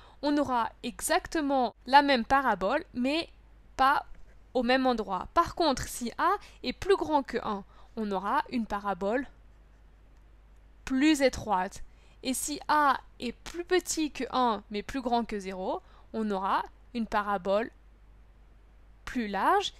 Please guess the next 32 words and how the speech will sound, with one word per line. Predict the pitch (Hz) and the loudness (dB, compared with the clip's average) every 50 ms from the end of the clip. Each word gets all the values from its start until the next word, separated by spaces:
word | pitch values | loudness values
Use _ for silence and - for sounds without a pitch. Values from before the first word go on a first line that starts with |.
| - - - | -20 -16 -12
Si | - - - 339 330 302 - | -8 -4 -2 0 0 2 4
a | - 277 269 262 247 220 - - | 6 6 8 8 8 6 4 0
égale | - 247 190 226 226 226 | -6 -2 0 0 0 0
zéro, | 220 220 269 269 247 233 247 233 220 - - - - - - - - - - | -2 0 0 0 2 2 2 2 0 0 -4 -8 -20 -20 -20 -20 -20 -12 -4
on | - 320 339 311 | 0 0 2 2
aura | 302 262 233 220 202 - - - - - - - - - - | 2 2 2 2 0 0 -4 -12 -20 -20 -20 -20 -16 -8 -4
une | 294 311 | -2 -2
droite | 285 269 - 220 208 196 202 - - - - - - | -2 -2 0 0 2 0 0 -2 -6 -12 -14 -10 -6
horizontale. | - 285 277 277 269 254 196 196 185 196 - - - 269 339 392 415 - _ _ _ _ _ _ _ _ _ - | -4 -2 -2 -2 -2 -4 -4 -6 -10 -10 -8 -4 0 2 2 2 0 -4 _ _ _ _ _ _ _ _ _ -6
Et | - 311 | -4 -2
si | 302 - - 311 - - | -2 -2 -2 -4 -2 0
a | 311 330 339 330 - | 2 4 2 2 0
est | 269 247 - - | -4 -8 -8 -8
égal | 240 208 285 285 294 - | -6 -4 -2 -2 -2 -2
à | - 233 | -4 -4
moins | 226 214 240 254 262 247 226 202 | -2 -2 0 0 0 0 0 -4
un, | 196 185 - - _ _ - | -6 -10 -10 -14 _ _ -4
on | 254 277 294 294 | -2 0 2 2
aura | 294 254 247 226 208 196 196 - _ - | 0 0 -2 -4 -4 -4 -6 -8 _ -12
la | 214 208 202 | -10 -10 -8
parabole | _ - 302 302 302 294 269 214 - 202 190 - - _ _ _ - | _ -2 -2 0 0 0 -2 -2 -2 -4 -6 -6 -8 _ _ _ -6
opposée | - 339 349 349 - 269 254 233 214 233 233 220 - - | -2 -2 -2 -2 -4 -6 -6 -6 -4 -4 -4 -4 -6 -8
à | - 214 | -8 -8
notre | 208 185 185 - - | -6 -8 -8 -10 -8
parabole | - - 262 240 233 214 190 196 202 190 196 196 - _ | -4 -4 -4 -2 -4 -6 -6 -6 -6 -6 -6 -10 -12 _
de | - 247 269 | -6 -4 -4
départ. | 254 233 190 - - - - - - 302 339 320 - - _ _ _ _ _ _ _ | -4 -4 -6 -8 -10 -8 -6 -4 -2 -2 -4 -6 -10 -18 _ _ _ _ _ _ _
Si | - - - - 277 285 - - | -12 -8 -8 -6 -6 -8 -8 -6
a | - 302 311 302 285 262 - - _ _ _ _ | -4 -2 0 0 0 -2 -2 -6 _ _ _ _
est | - 226 220 - _ | -8 -8 -8 -10 _
plus | - 320 339 | -6 -4 -4
petit | 349 - 339 320 311 - - - 302 285 262 226 | -4 -2 -4 -4 -4 -4 -6 -6 -6 -6 -6 -8